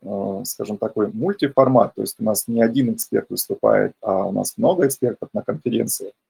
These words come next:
получается такая определенная смена картинки. То есть, э, выступил один спикер, потом через полчаса другой, и они между собой меняются.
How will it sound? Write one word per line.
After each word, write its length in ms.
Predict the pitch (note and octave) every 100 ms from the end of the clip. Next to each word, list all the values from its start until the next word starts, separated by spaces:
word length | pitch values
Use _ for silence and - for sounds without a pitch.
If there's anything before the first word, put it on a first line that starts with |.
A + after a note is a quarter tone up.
| _ _ -
получается 460 | A2+ B2+ D#3+ E3
такая 500 | C#3+ B2+ C3 B2+ G#2+ -
определенная 540 | - G#2+ A#2 B2+ A2+
смена 320 | A2+ C3+ B2 -
картинки. 480 | A#2+ A#2 C#3 B2 -
То 120 | G2+
есть, 260 | - - -
э, 20 |
выступил 600 | G2+ G2+ B2 - - G#2
один 160 | B2+ E3+
спикер, 340 | - E3 D3
потом 280 | - - -
через 220 | - -
полчаса 360 | G#2 G#2 - -
другой, 380 | - D3+ F3+ - _ _ _ -
и 280 | B2+ - -
они 260 | A#2 C3 E3
между 320 | C3+ C3 A#2+
собой 280 | - A2 B2
меняются. 680 | A#2 C3+ B2+ G#2 - -